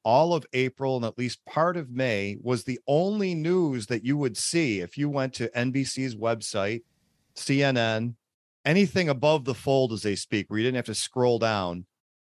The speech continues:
You only saw news about Ukraine, a war we're technically not even in, and nothing about anything going on in the United States.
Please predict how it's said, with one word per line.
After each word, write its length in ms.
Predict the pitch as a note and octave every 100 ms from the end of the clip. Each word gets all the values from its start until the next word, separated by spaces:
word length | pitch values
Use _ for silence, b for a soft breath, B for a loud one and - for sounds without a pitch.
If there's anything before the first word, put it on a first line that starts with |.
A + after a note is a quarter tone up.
| _ -
You 100 | C#3
only 280 | D#3+ F#3+ G3+
saw 280 | - G3 E3+
news 320 | E3+ F#3 D3+
about 320 | B2 C3 B2+
Ukraine, 540 | A#2+ - F3 F3+ B2
a 40 | A#2
war 300 | C#3 A3 G#3
we're 80 | D3+
technically 580 | - G#3 - D#3 C3
not 300 | B2 C3 D3
even 260 | C#3+ B2+ A#2
in, 420 | B2+ A2+ G2 G#2 - -
and 600 | B2+ C3 B2 B2 A#2+ A#2
nothing 460 | A2 B2+ E3 A3 G#3
about 300 | E3+ E3+ D#3
anything 440 | E3 F#3+ F#3+ E3+
going 300 | D#3 D#3 D3+
on 220 | C3+ C#3+
in 80 | C#3+
the 80 | C3
United 380 | B2 B2 B2 A#2+
States. 340 | - C3+ A2+